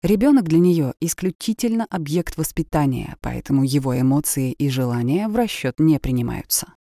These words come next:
Есть план, распорядок дня, где основное слово «надо», остальное не имеет значения. Правила выходят на первый план, оттесняя все, что относится к эмоциональной сфере, куда-то на задворки.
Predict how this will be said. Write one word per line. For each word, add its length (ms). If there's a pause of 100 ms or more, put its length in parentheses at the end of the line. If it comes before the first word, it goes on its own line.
(320)
Есть 360
план, 340 (160)
распорядок 680
дня, 360
где 220
основное 460
слово 440 (100)
«надо», 460 (240)
остальное 640
не 180
имеет 280
значения. 580 (420)
Правила 380
выходят 420
на 100
первый 380
план, 340
оттесняя 760
все, 200
что 220
относится 480
к 80
эмоциональной 720
сфере, 380
куда-то 340
на 80
задворки. 640